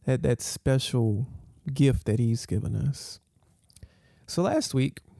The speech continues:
we talked about growing pains. We talked about how in a lot of cases, it, it really hurts to grow, especially when we have to confront our comfortable behavior. Well,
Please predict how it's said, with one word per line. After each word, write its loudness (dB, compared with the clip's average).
we 2
talked 0
about 2
growing 2
pains. -4
We 2
talked 0
about 2
how 2
in 0
a 2
lot 2
of 0
cases, 2
it, 2
it 0
really 4
hurts 2
to 0
grow, 4
especially 2
when 4
we 4
have 2
to 0
confront 0
our 4
comfortable 0
behavior. 2
Well, 4